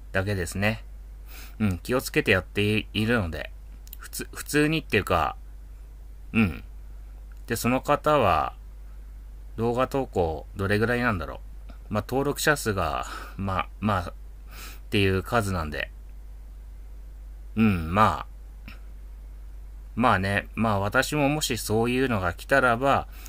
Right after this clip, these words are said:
それに従ってっていきますっていう。うん。まあ、とはいえね、まあ、気をつけてやってい、いるので。うん。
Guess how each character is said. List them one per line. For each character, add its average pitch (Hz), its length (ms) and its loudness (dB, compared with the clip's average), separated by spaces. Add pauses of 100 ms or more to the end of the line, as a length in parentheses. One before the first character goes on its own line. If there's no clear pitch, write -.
(120)
そ - 160 -2
れ 98 100 2
に 95 140 -2
従 98 340 2
っ 98 120 2
て 143 400 2
っ - 240 -14
て 82 320 -2
い 87 80 -8
き 95 120 0
ま 107 160 2
す - 140 -6
っ - 40 -10
て 80 100 2
い 76 80 -2
う。 - 160 -6 (800)
う 107 60 4
ん。 90 220 2 (1600)
ま 104 120 0
あ、 - 40 -4
と 151 160 4
は 147 140 8
い 98 100 4
え 90 100 2
ね、 98 300 0 (100)
ま 92 120 -2
あ、 - 60 -10
気 - 140 -2
を 147 80 4
つ - 100 -6
け 151 120 2
て 104 120 4
や 92 140 6
っ - 40 -2
て 104 260 2
い、 104 260 2
い 104 100 0
る 104 120 2
の 87 120 -2
で。 78 220 -4 (720)
う 117 60 2
ん。 117 380 2